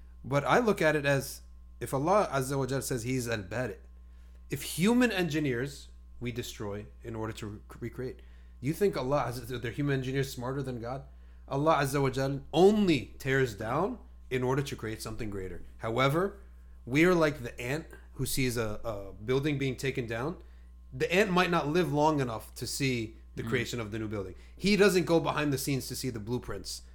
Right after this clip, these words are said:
Speaker 1: of the new building that's coming. Allah and His angels, they know something far greater is coming. And when we all in our individual lives see destruction occurring, the greater the destruction, the actual more hope that you should be having.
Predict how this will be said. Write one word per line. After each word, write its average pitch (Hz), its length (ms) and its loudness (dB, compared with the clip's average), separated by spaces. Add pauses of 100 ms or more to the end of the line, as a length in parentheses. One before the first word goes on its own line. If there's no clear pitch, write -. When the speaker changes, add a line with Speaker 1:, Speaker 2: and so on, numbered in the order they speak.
Speaker 1:
of 113 160 -6
the 127 60 2
new 147 140 4
building 120 360 0
that's 101 180 -12
coming. - 280 -12 (640)
Allah 180 340 8
and 170 80 6
His 139 140 4
angels, 151 420 4
they 165 240 8
know 165 500 6
something 147 460 0
far 151 360 6
greater 135 400 2
is 117 120 -4
coming. 110 380 -8 (360)
And 123 160 -2
when 127 140 4
we 123 120 4
all 127 240 4
in 120 140 -2
our 113 140 -2
individual 120 500 -2
lives 98 380 -4
see - 320 -4
destruction 110 640 -6
occurring, 123 520 -6 (600)
the 113 200 -4
greater 143 640 6
the 123 140 -2
destruction, 127 800 -6 (220)
the 135 220 -4
actual 160 400 4
more 147 300 4
hope 170 360 2
that 123 120 -6
you 120 60 -4
should 120 180 -6
be 101 80 -8
having. 95 300 -10